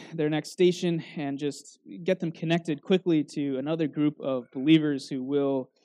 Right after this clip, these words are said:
uh, sharpen them and disciple them, and who they can disciple and sharpen themselves and, and get connected and, uh, be, be workers there. Um, so I just pray for your, your blessing and your hand over all of that,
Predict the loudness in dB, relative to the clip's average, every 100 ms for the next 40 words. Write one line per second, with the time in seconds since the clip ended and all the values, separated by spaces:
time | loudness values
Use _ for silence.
0 | _ -16 -6 0 2 2 2 4 4 0
1 | -4 -6 -6 -6 -8 -4 0 2 2 2
2 | 2 0 -2 0 4 2 2 -2 -2 -4
3 | 0 0 2 0 -2 -2 -2 -2 -4 -8
4 | -4 0 2 0 -4 -10 -10 -6 -6 -6
5 | -8 -8 -6 -6 -6 -8 -14 _ _ _
6 | _ _ -12 -10 -10 -12 -14 _ -20 -20
7 | _ -20 -6 0 2 0 0 0 2 4
8 | 2 0 -2 -4 -6 0 0 0 -4 -14
9 | -12 -10 -10 -12 -16 _ _ _ _ _
10 | _ _ _ _ _ _ _ _ -16 -10
11 | -2 0 0 0 2 2 2 2 4 4
12 | 2 -4 -18 -12 -2 2 4 2 2 -2
13 | -4 -6 -4 -4 -4 -4 -6 -10 _ _
14 | -12 -8 -2 0 0 -2 -6 -8